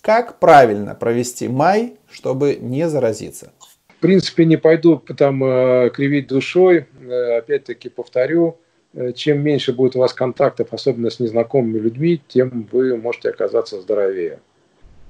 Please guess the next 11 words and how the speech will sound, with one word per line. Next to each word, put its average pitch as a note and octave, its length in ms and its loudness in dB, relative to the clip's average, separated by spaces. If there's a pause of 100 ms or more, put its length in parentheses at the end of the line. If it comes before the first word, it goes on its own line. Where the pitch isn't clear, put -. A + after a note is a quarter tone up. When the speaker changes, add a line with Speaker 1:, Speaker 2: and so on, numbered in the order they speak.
Speaker 2:
Вот. A2 560 -4
Э, G#2+ 880 0
это, C#3 320 0
наверное, A#2+ 500 0
единственное, B2 560 0
наверное, G#2+ 640 0
некое A2 360 -12
вот G2+ 140 -14
это - 100 -8
социальное G#2+ 340 -2
разобщение, C3 600 0